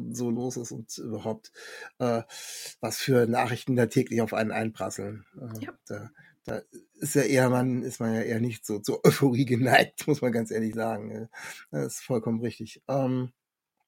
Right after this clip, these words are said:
Speaker 1: ich versuche jetzt ein bisschen Euphorie bei dir auszulösen. Und zwar haben wir, ähm, äh, immer so diese eine Geschichte drin, ähm, dass ich dich jetzt bitte, ähm, das hast du dir ja vorher überlegt, einen Künstler, Künstlerin, Band vorzustellen, ähm, den HörerInnen hier,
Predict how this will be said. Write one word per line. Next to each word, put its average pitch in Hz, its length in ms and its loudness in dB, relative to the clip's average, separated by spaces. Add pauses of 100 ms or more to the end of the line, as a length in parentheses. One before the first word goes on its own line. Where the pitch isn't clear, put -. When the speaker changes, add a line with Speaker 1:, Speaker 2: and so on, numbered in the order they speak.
(200)
Speaker 1:
ich 143 80 0
versuche 170 260 6
jetzt 170 120 4
ein 151 60 -2
bisschen 151 220 2
Euphorie 143 340 4
bei 135 140 6
dir 127 160 2
auszulösen. 143 720 0 (280)
Und 139 100 -4
zwar 139 340 4
haben 139 200 6
wir, 139 400 8
ähm, 131 500 2 (680)
äh, 135 360 -2
immer 139 220 2
so 127 140 -2
diese 127 640 2
eine 127 540 2 (400)
Geschichte 143 380 -2
drin, 139 340 0 (460)
ähm, 131 380 2
dass 127 160 -2
ich 131 100 -4
dich 127 120 -6
jetzt - 320 -2
bitte, 180 1200 10
ähm, 151 120 2
das 135 140 0
hast 135 140 0
du 131 40 -2
dir 127 120 4
ja 117 140 2
vorher 120 280 4
überlegt, 123 640 6
einen 139 760 6
Künstler, 185 440 4
Künstlerin, 151 600 6
Band 190 400 4
vorzustellen, 156 1400 4
ähm, 139 440 2
den 135 180 0
HörerInnen 135 480 2
hier, 131 240 0